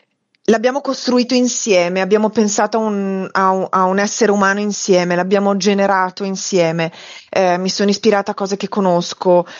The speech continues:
eh, lui mi ha dato fiducia. È stato un processo di collaborazione meraviglioso che ha, eh, per me meraviglioso, che ha creato una, mm, una figura femminile, ehm,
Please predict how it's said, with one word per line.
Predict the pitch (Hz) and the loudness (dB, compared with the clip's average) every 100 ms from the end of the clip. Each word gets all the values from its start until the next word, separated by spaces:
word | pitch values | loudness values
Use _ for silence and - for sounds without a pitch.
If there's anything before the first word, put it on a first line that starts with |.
| - | -8
eh, | - 185 | -2 0
lui | 185 196 208 214 | 0 -2 2 4
mi | 214 | 4
ha | 202 | 2
dato | 196 202 | -2 -4
fiducia. | 202 208 196 180 - 185 | -8 -4 -2 -2 0 0
È | - | 0
stato | 208 220 220 214 | -4 -2 0 0
un | 220 220 | 0 0
processo | 240 220 - 226 226 - 240 226 - - - - | 0 0 0 -2 -4 0 0 0 -4 -16 -16 0
di | 196 | 0
collaborazione | - 208 208 214 214 - 240 | 4 2 2 0 -2 -2 0
meraviglioso | 226 214 214 208 214 208 208 214 254 | 2 2 2 0 0 4 4 4 0
che | 254 233 | 2 2
ha, | 196 185 180 | 2 2 0
eh, | - 190 180 156 | -2 0 0 -2
per | - 190 | -2 -2
me | 180 185 | 0 0
meraviglioso, | 180 185 196 202 214 254 - - - | 0 0 2 2 2 -2 -4 -18 -4
che | 233 | 0
ha | 202 | 0
creato | 196 247 233 214 214 - 233 233 - | -2 0 2 2 -2 0 2 4 2
una, | 202 202 208 185 185 180 | 0 0 2 2 2 0
mm, | 180 185 180 185 - - | -2 -4 -6 -8 -12 -8
una | - 220 | 2 2
figura | 233 226 240 226 | 2 0 2 2
femminile, | 226 214 220 220 214 196 196 226 269 - - | 0 0 2 2 2 2 2 0 -8 -20 -18
ehm, | - 190 180 180 180 185 180 180 175 170 185 185 180 | 0 2 2 0 -2 -2 -4 -4 -6 -6 -6 -4 -6